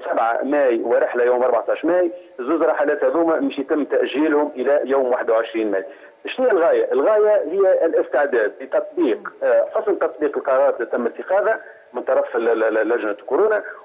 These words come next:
وما تنسيش الجانب الأول كما تفضلت وجاء في البيان هو إعداد فضاءات وتهيئتها في ميناء حلق الواد باش المسافرين ينجموا ينتظروا في ظروف مقبولة وينجموا يقوموا بالتحاليل هذه السريعة.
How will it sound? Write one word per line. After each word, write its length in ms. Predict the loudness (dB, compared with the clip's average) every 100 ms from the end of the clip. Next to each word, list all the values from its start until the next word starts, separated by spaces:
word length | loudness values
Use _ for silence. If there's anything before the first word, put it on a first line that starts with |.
| -2
وما 180 | 0 0
تنسيش 640 | 0 -2 0 0 0 -2
الجانب 400 | -4 0 0 2
الأول 280 | 2 2 2
كما 180 | 0 -2
تفضلت 480 | 0 0 2 0 -2
وجاء 240 | 0 0
في 80 | 0
البيان 440 | 0 2 2 0 -6 -20 -14 -2
هو 80 | 0
إعداد 600 | 2 0 2 2 2 0 -2
فضاءات 560 | 0 2 2 2 0
وتهيئتها 720 | -4 0 2 2 0 0 -2 -2 0
في 60 |
ميناء 340 | 2 4 2 2
حلق 260 | -2 -2
الواد 340 | 0 2 2 -2 -10 -20 -8
باش 160 | -4 -2
المسافرين 640 | -2 0 2 2 2 2
ينجموا 380 | 0 0 0 0
ينتظروا 460 | 0 0 2 0 0
في 140 | -2
ظروف 400 | 0 2 0 0
مقبولة 600 | -2 -2 0 0 2 2
وينجموا 600 | 2 0 0 -2 0 0
يقوموا 440 | 0 0 0 0 -2 -6 -20 -8
بالتحاليل 1500 | 0 0 2 2 4 2 2 2 4 2 2 0 0 0 0
هذه 200 | 0 0
السريعة. 420 | 0 2 2 2